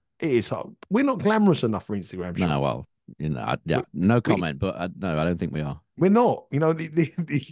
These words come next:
Speaker 1: to be Instagram
Speaker 2: Well, Stefano Tsitsipas and Paolo Badosa, that's for sure.
Speaker 1: Yeah, but, you know, you, you know, if you're going out taking a dog for a walk on Instagram, you're going down your local pub and having a pint of Stella, you're not really hitting
Speaker 2: It's
Speaker 1: the
Speaker 2: not,
Speaker 1: targets of Instagram,
Speaker 2: it's not
Speaker 1: really.
Speaker 2: cutting it, is it?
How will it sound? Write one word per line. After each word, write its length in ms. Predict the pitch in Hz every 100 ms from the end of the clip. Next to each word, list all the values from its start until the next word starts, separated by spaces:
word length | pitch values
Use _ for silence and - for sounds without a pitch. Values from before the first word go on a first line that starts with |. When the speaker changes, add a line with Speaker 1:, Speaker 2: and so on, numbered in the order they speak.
| - _
Speaker 1:
to 120 | 180
be 220 | 175 214 226
Instagram 420 | 185 285 226 196
Speaker 2:
Well, 140 | 180
Stefano 300 | 143 151 147
Tsitsipas 540 | 135 233 131 123 - 120
and 140 | 117
Paolo 220 | 123 117
Badosa, 460 | 107 107 113 120 95
that's 140 | 104
for 100 | -
sure. 300 | 87 95 82 - _ 104
Speaker 1:
Yeah, 320 | 92 87 78
but, 200 | 95 120 113
you 140 | 143
know, 140 | 156
you, 180 | 92 131
you 160 | 151 175
know, 200 | 143 101
if 160 | 117 127
you're 160 | 214
going 240 | 180 165 147
out 240 | 135 127 _ _ _ _
taking 240 | 127 123 120
a 40 |
dog 200 | 127 120
for 140 | -
a 20 | 104
walk 300 | 98 92 -
on 80 |
Instagram, 580 | 107 113 - 104 87 92
you're 80 | 98
going 240 | 101 113
down 180 | 107 104
your 120 | 101
local 240 | 107 107 98
pub 240 | - 110
and 60 | 98
having 160 | 98 95
a 40 |
pint 220 | - 104
of 60 | 101
Stella, 240 | - 107
you're 240 | 92 120 175
not 280 | 220 214
really 320 | 165 190 180 151
hitting 120 | 180
Speaker 2:
It's 40 | 139
Speaker 1:
the 80 | 131
Speaker 2:
not, 80 |
Speaker 1:
targets 380 | 127 151 135 113
of 80 | 117
Instagram, 480 | 139 127 104 87 76 -
Speaker 2:
it's 200 | 131 135
not 60 | 110
Speaker 1:
really. 60 | -
Speaker 2:
cutting 260 | 104 80
it, 120 | 80 87
is 100 | 82
it? 140 | 69